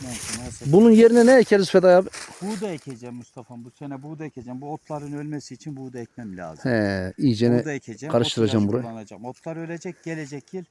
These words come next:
Speaker 1: büyük ihtimal yine kabak ekerim.
Speaker 2: Geçenlerde Sivas'a gittim, Erzincan'a gittim. Onların da dağları kupkuru, hiçbir ağaç yok. Aşağılar böyle yeşil. En azından onunla birazcık kapatmışlar.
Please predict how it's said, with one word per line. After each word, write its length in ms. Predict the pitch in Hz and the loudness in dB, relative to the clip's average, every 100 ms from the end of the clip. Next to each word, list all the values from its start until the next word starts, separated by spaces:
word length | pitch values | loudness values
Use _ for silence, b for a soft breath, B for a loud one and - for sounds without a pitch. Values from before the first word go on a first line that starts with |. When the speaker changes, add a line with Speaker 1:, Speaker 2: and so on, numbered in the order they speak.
| _ _ _ - | _ _ _ -12
Speaker 1:
büyük 220 | 185 190 | -10 -10
ihtimal 320 | - 160 170 160 | -12 -12 -12 -10
yine 200 | 160 143 | -12 -10
kabak 280 | 135 123 | -12 -12
ekerim. 440 | 107 - 92 87 82 _ _ _ _ _ _ _ - | -14 -16 -18 -18 -20 _ _ _ _ _ _ _ 2
Speaker 2:
Geçenlerde 540 | 151 185 196 214 220 | 4 6 6 8 6
Sivas'a 380 | - 208 214 185 | 6 6 8 6
gittim, 280 | 147 170 160 | 4 6 6
Erzincan'a 420 | 160 196 208 175 | 6 6 8 8
gittim. 360 | 139 - 214 - _ _ - | 6 2 0 -2 _ _ 6
Onların 460 | 151 170 185 226 | 8 8 8 8
da 180 | 214 160 | 8 8
dağları 380 | 139 156 170 196 | 8 8 8 6
kupkuru, 440 | - 202 - 156 | 6 4 6 8
hiçbir 300 | 160 180 - | 8 6 6
ağaç 260 | 165 160 - | 6 6 6
yok. 140 | 220 - - | 4 4 2
Aşağılar 520 | 143 - 151 185 175 | 4 6 6 8 8
böyle 160 | 135 | 10
yeşil. 340 | 127 117 196 214 | 8 8 4 4
En 120 | 151 | 6
azından 280 | 147 135 143 | 6 6 6
onunla 260 | 139 143 127 | 8 8 8
birazcık 320 | 135 123 127 | 6 6 0
kapatmışlar. 640 | 127 123 123 135 - 185 | 0 0 2 0 4 2